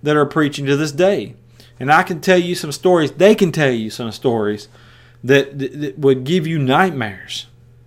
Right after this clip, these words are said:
that actually happened to us personally. And it would just absolutely blow your mind. And the sad thing is that it come,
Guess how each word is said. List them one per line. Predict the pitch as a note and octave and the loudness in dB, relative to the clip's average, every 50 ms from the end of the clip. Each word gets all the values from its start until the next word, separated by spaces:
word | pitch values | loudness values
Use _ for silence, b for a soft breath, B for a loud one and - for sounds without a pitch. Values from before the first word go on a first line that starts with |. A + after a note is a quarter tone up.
| _ _ - | _ _ -4
that | C3+ C3 B2+ | -4 -4 -2
actually | D3+ E3 F3+ F3+ F3+ - F#3+ F#3 E3+ D3+ | 0 0 0 0 0 0 -2 -2 -2 -2
happened | C#3+ D#3+ F3 E3+ D#3+ - C3 A2+ G#2 G2+ - - | 0 2 2 2 0 -2 -6 -8 -8 -10 -14 -6
to | - - A3+ A#3+ B3+ A#3 | 0 2 4 4 4 4
us | - G#3+ A#3+ A3 E3 - - - - - - - _ b b b b b b b b | 4 4 6 6 4 2 0 -6 -8 -8 -10 -14 _ b b b b b b b b
personally. | - - G#3+ A#3+ A#3 A3+ - - C3+ G#2+ G#2+ G#2+ G#2 - _ _ _ b b b b b b b b b b b b b | -6 -2 0 0 0 0 -2 -6 -8 -10 -10 -12 -16 -20 _ _ _ b b b b b b b b b b b b b
And | - C#3+ | -2 0
it | E3+ | 0
would | F3 E3 C#3+ | 0 0 0
just | D3 C#3 D3 | -2 -2 -2
absolutely | - D3+ D#3 F3+ F3+ - - F3 D#3 D3+ D#3 D3 C3 B2+ B2+ B2+ B2+ B B B B B B B B | 0 0 2 2 0 0 -2 -2 0 2 2 2 2 0 0 -2 -2 B B B B B B B B
blow | A#2 A2 C3+ C#3+ D3+ D3+ | -2 2 4 6 6 6
your | D3+ D3 D3+ D#3 C#3+ | 4 2 0 -2 -2
mind. | C#3 C3 B2+ A#2+ A2+ A2+ G#2+ G#2+ G#2+ G#2+ - _ _ _ _ _ _ _ _ _ _ _ _ _ _ - - - | -2 -2 -2 0 0 -2 -2 -4 -6 -10 -14 _ _ _ _ _ _ _ _ _ _ _ _ _ _ -18 -10 -6
And | - C#3 C3 | -4 -4 -4
the | B2 | -2
sad | - - E3+ E3 E3+ E3+ C#3 | -2 0 0 0 0 0 0
thing | D3 B2+ A#2+ A#2 A#2 | -2 -2 -2 -2 -4
is | A2+ A2 A2 G#2+ G#2 - b b b b b b b | -4 -6 -6 -6 -8 -12 b b b b b b b
that | A#2+ A#2+ | -2 -2
it | B2+ B2 - - - | -2 -2 -2 -6 -10
come, | - D#3 D#3+ D#3 C3+ A#2 A2 G#2+ G#2+ G#2 | -4 -2 0 2 2 2 0 -2 -6 -8